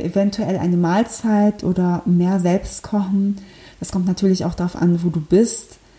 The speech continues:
und wie du reist. Das ist ja auch sehr unterschiedlich. Wenn du jetzt in einem Hotel bist,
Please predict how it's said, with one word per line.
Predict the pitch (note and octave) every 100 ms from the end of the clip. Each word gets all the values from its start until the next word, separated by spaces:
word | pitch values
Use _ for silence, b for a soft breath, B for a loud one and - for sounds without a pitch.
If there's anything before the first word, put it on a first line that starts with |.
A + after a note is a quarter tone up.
| b b -
und | F3 F3 -
wie | E3 F3
du | F3+
reist. | F3 D#3+ D#3+ D#3+ D#3+ - - -
Das | E3+
ist | F3 F3
ja | C3+
auch |
sehr | E3 -
unterschiedlich. | E3+ F#3 F3+ F3 E3+ E3
Wenn | E3 E3+
du |
jetzt | F3 -
in | F3
einem | E3+ E3
Hotel | - G3 F#3+
bist, | F#3+ G3+ -